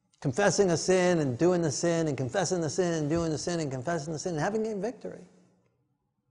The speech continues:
You haven't wrestled with God about it. You haven't gone out and weeping regarding it.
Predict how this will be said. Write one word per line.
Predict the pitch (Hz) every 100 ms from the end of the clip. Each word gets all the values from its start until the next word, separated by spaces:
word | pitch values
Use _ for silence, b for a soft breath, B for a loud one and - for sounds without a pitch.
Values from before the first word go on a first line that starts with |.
| _ _ _ _ _ _ _
You | 143
haven't | 143 165 170 131
wrestled | 151 147 165 143
with | 139
God | 147 139 139
about | 117 107 107
it. | 113 - _ _ _ _ _ _ _ _ _ _ _ _ _ _ _ _ _ _ _ _
You | 143
haven't | 170 147
gone | 151 147
out | 147 151
and | 127
weeping | 139 147 143 131
regarding | 120 120 113 117 110
it. | 104 117